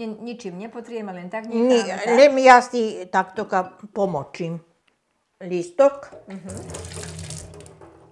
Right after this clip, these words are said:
Speaker 2: že by sa mu
Speaker 1: Že by
Speaker 2: ako
Speaker 1: sa
Speaker 2: zalepil.
Speaker 1: zalepil?
Speaker 2: Zalepil na vajko. Je, tak. Aj potom si dám, no, staré
Speaker 1: Teda
Speaker 2: hula
Speaker 1: nylonky
Speaker 2: hopky.
Speaker 1: staré.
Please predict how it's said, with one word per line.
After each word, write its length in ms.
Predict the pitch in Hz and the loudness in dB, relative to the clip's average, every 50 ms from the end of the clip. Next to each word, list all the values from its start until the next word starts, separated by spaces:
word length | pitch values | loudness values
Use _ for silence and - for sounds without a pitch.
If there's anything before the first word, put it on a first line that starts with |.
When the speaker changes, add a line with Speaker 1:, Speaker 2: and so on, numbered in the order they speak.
| _ _ _ _ _ | _ _ _ _ _
Speaker 2:
že 160 | - - 240 | -14 -12 -10
by 120 | 208 233 208 | -10 -10 -8
sa 120 | - 220 | -8 -6
mu 140 | 202 202 202 | -6 -6 -6
Speaker 1:
Že 140 | 208 208 214 | -6 -4 -2
by 60 | 208 254 | -2 -2
Speaker 2:
ako 120 | 254 - | -2 -4
Speaker 1:
sa 120 | 208 185 240 220 | -6 -4 -2 0
Speaker 2:
zalepil. 500 | 208 208 202 202 196 196 - 185 180 170 | 2 4 4 4 4 2 0 -4 -4 -4
Speaker 1:
zalepil? 20 | 185 202 - - _ _ _ _ _ _ _ | -6 -8 -14 -16 _ _ _ _ _ _ _
Speaker 2:
Zalepil 680 | 202 170 175 175 170 165 170 165 165 - 202 220 240 262 | -12 -6 -4 -4 -2 -2 -4 -4 -6 -4 -4 -4 -2 -2
na 180 | 233 196 156 143 | -4 -4 -6 -6
vajko. 480 | 135 131 135 147 156 151 - - 233 262 254 - _ _ _ _ _ _ _ _ _ _ _ _ _ _ _ _ _ _ _ _ _ _ | -6 -6 -6 -6 -8 -10 -10 -8 -8 -8 -10 -14 _ _ _ _ _ _ _ _ _ _ _ _ _ _ _ _ _ _ _ _ _ _
Je, 160 | _ 156 127 139 147 _ _ _ _ | _ -18 -18 -18 -20 _ _ _ _
tak. 540 | - 143 127 160 190 - _ - - - _ _ _ _ _ _ _ _ _ _ _ _ _ _ _ _ _ _ _ _ _ _ _ _ _ _ _ | -18 -18 -16 -16 -18 -20 _ -20 -20 -20 _ _ _ _ _ _ _ _ _ _ _ _ _ _ _ _ _ _ _ _ _ _ _ _ _ _ _
Aj 120 | - 170 156 | -18 -16 -16
potom 460 | - - 240 247 247 247 240 220 202 | -10 -8 -8 -8 -6 -6 -6 -6 -6
si 200 | 202 - 208 190 | -6 -8 -10 -8
dám, 380 | 170 165 160 160 165 151 151 151 - _ _ _ _ _ _ _ _ _ _ _ _ _ _ _ _ _ _ _ _ _ _ _ _ _ _ _ _ _ _ _ _ _ _ _ _ _ _ _ _ 494 | -6 -4 -4 -4 -4 -6 -8 -12 -16 _ _ _ _ _ _ _ _ _ _ _ _ _ _ _ _ _ _ _ _ _ _ _ _ _ _ _ _ _ _ _ _ _ _ _ _ _ _ _ _ -8
no, 220 | 453 - 160 123 - - _ _ _ _ | -6 -4 -4 -4 -8 -14 _ _ _ _
staré 400 | _ - - 277 247 220 208 170 | _ 0 2 2 4 4 4 2
Speaker 1:
Teda 100 | 175 175 | 2 2
Speaker 2:
hula 320 | 175 175 175 185 190 190 190 | 0 0 2 4 6 6 6
Speaker 1:
nylonky 280 | 190 190 196 214 220 320 320 - - 262 254 | 8 8 8 8 8 8 6 2 0 0 0
Speaker 2:
hopky. 0 | 262 247 | 2 2
Speaker 1:
staré. 400 | 220 285 269 262 262 262 247 | 2 2 2 2 2 0 -2